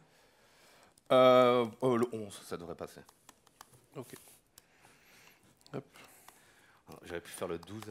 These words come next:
Speaker 1: mais
Speaker 2: Donc c'est toujours pareil, hein, pas
Speaker 1: Ah.
Speaker 2: de, pas de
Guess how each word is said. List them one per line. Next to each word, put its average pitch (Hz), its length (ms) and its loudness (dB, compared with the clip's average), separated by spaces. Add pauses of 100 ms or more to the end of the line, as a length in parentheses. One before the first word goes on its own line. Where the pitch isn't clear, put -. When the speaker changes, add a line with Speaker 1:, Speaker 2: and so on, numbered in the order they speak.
Speaker 1:
mais 85 120 -16 (1160)
Speaker 2:
Donc 120 100 -12
c'est - 60 -14
toujours 135 200 -4
pareil, 127 320 4
hein, 131 180 0 (100)
pas 127 140 0
Speaker 1:
Ah. 123 80 -6
Speaker 2:
de, 107 500 -2 (2000)
pas 120 120 -4
de 104 440 -10